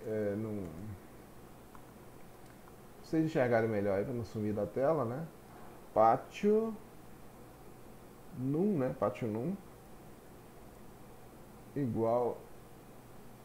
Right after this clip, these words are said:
opa, igual a um. Ponto e vírgula. Beleza, então, ó, a tendência que a gente tem é fazer isso aí, né?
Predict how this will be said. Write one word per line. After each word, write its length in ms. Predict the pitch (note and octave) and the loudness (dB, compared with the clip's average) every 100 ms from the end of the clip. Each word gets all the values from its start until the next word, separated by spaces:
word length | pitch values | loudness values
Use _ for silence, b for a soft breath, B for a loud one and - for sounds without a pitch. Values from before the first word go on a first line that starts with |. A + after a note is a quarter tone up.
| - | -2
opa, 460 | G#2 - - - F3 A3 G3+ | 0 0 -2 -2 -4 -6 -4
igual 540 | B2+ A2+ A2+ A#2+ B2+ A#2+ | -2 2 4 6 6 6
a 80 | A2 | 4
um. 240 | C3+ A#2+ F#2 - - - - - - - - - - - - - - - - - - - - | 2 0 -2 -10 -18 -18 -18 -16 -16 -14 -14 -14 -16 -18 -18 -18 -18 -18 -16 -16 -16 -14 -6
Ponto 260 | A2 A#2+ B2+ | -4 -2 -2
e 60 | |
vírgula. 600 | A2 A#2 A#2 G#2+ F2 - G#2 - - - - - - - - - - | 0 4 4 4 2 -2 -8 -12 -14 -16 -16 -16 -18 -16 -16 -16 -8
Beleza, 680 | G2 C3 D#3 E3 C3+ A#2 F#2+ - | 2 4 8 10 10 10 2 -4
então, 380 | - C#3 E3+ F3+ | -2 2 4 6
ó, 240 | A#2 G2 F#2 - - - - - - - - | 6 4 -4 -12 -16 -16 -16 -16 -16 -16 -4
a 100 | - | -2
tendência 600 | C#3+ E3 A#2+ A#2 C3+ C#3 | 2 6 8 6 6 2
que 100 | A#2 G#2 | 0 0
a 40 | A2+ | 0
gente 220 | A#2+ - | 0 -4
tem 340 | F#2+ A#2+ D#3 F#2+ | -2 0 0 0
é 80 | A#2 | -2
fazer 320 | - B2+ B2+ | -2 2 2
isso 200 | B2 A3 | 0 0
aí, 240 | - B2+ F2+ - - | 0 0 -2 -10 -6
né? 280 | G#2 D#3 | -2 -2